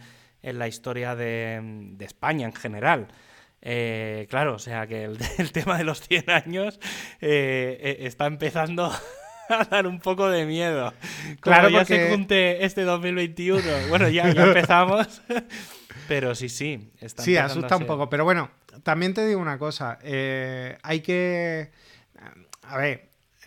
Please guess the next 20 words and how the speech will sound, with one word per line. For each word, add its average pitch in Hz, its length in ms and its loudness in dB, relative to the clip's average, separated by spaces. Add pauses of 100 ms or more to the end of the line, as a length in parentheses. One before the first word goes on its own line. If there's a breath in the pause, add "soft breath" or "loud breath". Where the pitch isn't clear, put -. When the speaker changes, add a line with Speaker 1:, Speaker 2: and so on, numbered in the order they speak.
(480)
Speaker 2:
en 143 380 -2
los 139 180 -2
terremotos, 165 560 0 (440)
te 139 100 -8
estaba 160 260 4
contando 170 440 0
por 151 160 -4
qué 151 300 -4 (240)
pueden 156 320 -2
pasar 143 460 -2
cosas, 117 380 -8
pues 110 140 -18
por 120 140 -10
los 120 220 -8
deslizamientos, 131 800 -4
la 131 100 -2
licu-, 127 280 -8
licuefacción, 131 1040 -4 (160 loud breath)
Speaker 1:
Ujú. 104 280 -14
Speaker 2:
eh, 135 920 -4